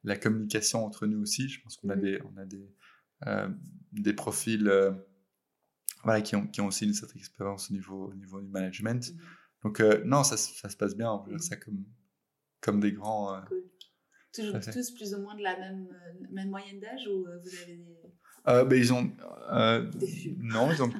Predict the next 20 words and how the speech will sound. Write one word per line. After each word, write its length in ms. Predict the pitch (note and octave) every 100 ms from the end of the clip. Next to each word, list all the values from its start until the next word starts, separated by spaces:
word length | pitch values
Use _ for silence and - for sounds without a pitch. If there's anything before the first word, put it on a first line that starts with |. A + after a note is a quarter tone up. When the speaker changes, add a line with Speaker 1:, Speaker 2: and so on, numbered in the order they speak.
| - A#2+
Speaker 1:
ils 180 | A#2
ont, 180 | A#2 A2+ -
ils 160 | G#2+
ont 40 | A2
dix 160 | A2 A#2
ans 60 |
de 40 | -
Speaker 2:
D'accord. 100 | -
Speaker 1:
plus 120 | -
que 100 | A2+
moi, 260 | G#2+ G#2
euh, 300 | G#2 G2 G2
Speaker 2:
D'accord. 320 | G#2+ - - _ _
Speaker 1:
la 120 | A2 G#2+
plupart. 440 | G#2+ A2 G#2+ A2
Donc, 140 | G#2
la 80 | G#2+
moyenne 220 | G#2 G#2+ G#2
d'âge, 260 | G#2+ A2
c'est 240 | - A2